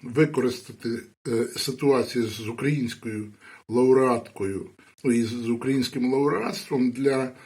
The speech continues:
е, промоції, власне, українських ідей на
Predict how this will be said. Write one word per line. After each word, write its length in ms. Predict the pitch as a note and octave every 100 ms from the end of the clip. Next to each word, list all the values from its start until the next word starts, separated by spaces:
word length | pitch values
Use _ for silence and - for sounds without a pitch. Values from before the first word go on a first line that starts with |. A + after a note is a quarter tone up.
| - - _ _ -
е, 360 | A#2+ A#2 A#2 A2+ A2+ - _ - _
промоції, 640 | - D3 E3 F3 - C#3+ B2+
власне, 500 | A#2 B2+ C#3 - B2
українських 680 | A#2 A2+ B2+ C3+ - A2 A#2+
ідей 440 | G#2+ A#2 G2 F2+ - _ -
на 360 | G#2+ A2 G#2+